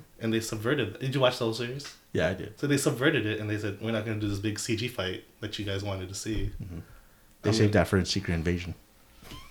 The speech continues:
Speaker 1: I didn't, I didn't like that ending. <laughs>
Speaker 2: So they had She-Hulk, they had all the things that subverted, you know, expectation.
Speaker 1: Yeah.
Speaker 2: And then they went around and turned her back into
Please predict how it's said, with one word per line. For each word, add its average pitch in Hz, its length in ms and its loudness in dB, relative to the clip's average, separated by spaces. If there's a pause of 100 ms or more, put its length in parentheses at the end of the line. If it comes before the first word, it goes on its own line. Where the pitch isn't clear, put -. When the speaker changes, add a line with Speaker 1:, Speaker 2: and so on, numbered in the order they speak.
(600)
Speaker 1:
I - 120 -2
didn't, 135 320 -2 (320)
I - 60 2
didn't 143 140 2
like 143 100 4
that 107 760 2
ending. - 200 6
<laughs> - 60 -20 (580)
Speaker 2:
So 127 160 8
they 123 120 10
had 135 220 12
She-Hulk, 117 460 10
they 113 180 6
had 113 160 8
all 131 180 10
the 135 100 6
things 117 260 6
that 98 200 8
subverted, 104 960 2
you 143 120 2
know, 110 80 6
expectation. 98 840 2
Speaker 1:
Yeah. 113 140 -2 (600)
Speaker 2:
And 131 100 4
then 107 360 4 (160)
they 104 400 4
went 98 200 4
around 98 280 6
and 92 140 0
turned 98 220 2
her 82 60 0
back 85 360 4
into - 300 -6